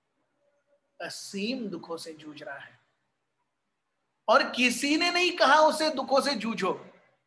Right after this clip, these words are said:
किसी ने नहीं कहा, वो खुद जूझ रहा है। क्यों? दुराशया ये बहिरर्थमानिनः, आशा उसकी अलग है, इंद्रिय भोग, मनोभोग, ऐहिक उपभोग चाहता है।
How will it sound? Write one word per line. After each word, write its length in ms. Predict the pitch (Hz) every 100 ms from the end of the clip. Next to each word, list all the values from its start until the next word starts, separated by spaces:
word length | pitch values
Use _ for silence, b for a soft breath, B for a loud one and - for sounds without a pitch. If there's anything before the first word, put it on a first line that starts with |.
| _ _ -
किसी 240 | 220 254
ने 100 | 339
नहीं 180 | 494 403
कहा, 400 | 359 185 - - _ _ _ _ _ _ 240
वो 140 | 320
खुद 380 | 277 285 392 -
जूझ 260 | 330 247
रहा 220 | 277 254 190
है। 300 | 196 - -
क्यों? 480 | 247 381 381 - - - _ - 208
दुराशया 1040 | 349 330 311 233 240 - 233 226 226 240
ये 240 | 233 285
बहिरर्थमानिनः, 1500 | 285 277 277 269 262 254 254 247 247 247 240 233 214 220 214 - - _ _ _ _ _ _ _ _ _ _
आशा 540 | 170 196 196 - 320 320
उसकी 440 | 294 - - 269
अलग 320 | 202 233 226
है, 560 | 185 180 180 156 135 - _ _ _
इंद्रिय 400 | 170 185 202 226
भोग, 400 | 208 175 214 202
मनोभोग, 1000 | 175 190 214 180 151 185 226 208 165 - b b _ 180
ऐहिक 460 | 190 175 226 -
उपभोग 680 | 190 185 175 139 190 254 226
चाहता 500 | 170 170 147 - 147
है। 200 | 139